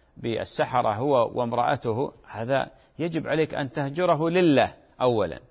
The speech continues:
أن تهجره لله عز وجل، آه، لأنه مرتكب ل-،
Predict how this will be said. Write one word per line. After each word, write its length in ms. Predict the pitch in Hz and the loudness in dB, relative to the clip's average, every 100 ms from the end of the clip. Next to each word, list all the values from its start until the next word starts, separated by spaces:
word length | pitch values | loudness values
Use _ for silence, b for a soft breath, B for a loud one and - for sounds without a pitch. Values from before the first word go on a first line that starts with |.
| _ _ _ _ _ - | _ _ _ _ _ -20
أن 80 | - | -12
تهجره 500 | 104 104 147 147 139 | -10 -4 -2 -2 0
لله 400 | 156 156 147 110 | 0 2 2 2
عز 300 | 107 104 95 | -2 -4 -4
وجل، 480 | 104 101 113 117 90 - _ _ _ _ | -4 -2 0 -2 -4 -16 _ _ _ _
آه، 380 | - 104 101 95 | -6 -2 -2 -4
لأنه 500 | 101 107 120 123 113 | -4 -4 -2 -2 -2
مرتكب 600 | 127 160 151 139 - 123 | -2 -2 -2 -4 -4 -4
ل-، 200 | 117 117 | -2 -4